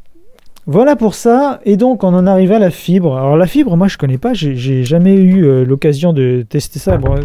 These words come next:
je t'amène en même temps, hein, dans la, chercher du bois là, <laughs> tu m'excuseras pour les... pour les bruits. Donc la fibre, bah, évidemment je vais pas pouvoir t'en parler énormément là parce que, euh,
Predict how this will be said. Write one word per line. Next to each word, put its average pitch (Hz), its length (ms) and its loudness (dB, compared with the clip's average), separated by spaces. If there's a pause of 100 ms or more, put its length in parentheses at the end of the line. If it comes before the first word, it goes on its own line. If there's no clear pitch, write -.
je - 80 -14
t'amène 170 300 0
en 147 80 0
même 143 120 -4
temps, 156 300 -2
hein, 127 120 -6
dans 127 140 -6
la, 123 380 -8
chercher 143 300 -12
du 139 120 -6
bois 156 240 0
là, 156 120 -2 (100)
<laughs> - 100 -20
tu - 160 -12
m'excuseras 165 460 -6
pour 151 160 -4
les... 127 140 -6 (480)
pour 214 120 0
les 180 120 2
bruits. 202 280 2 (800)
Donc 208 220 0
la 233 100 0
fibre, 196 300 0
bah, 160 120 2
évidemment 185 320 2
je - 80 -2
vais 156 60 -2
pas 196 120 -2
pouvoir 175 160 -4
t'en 156 160 -2
parler 165 580 2
énormément 151 460 2
là 160 100 2
parce - 300 -8
que, 147 120 -4
euh, 131 240 -2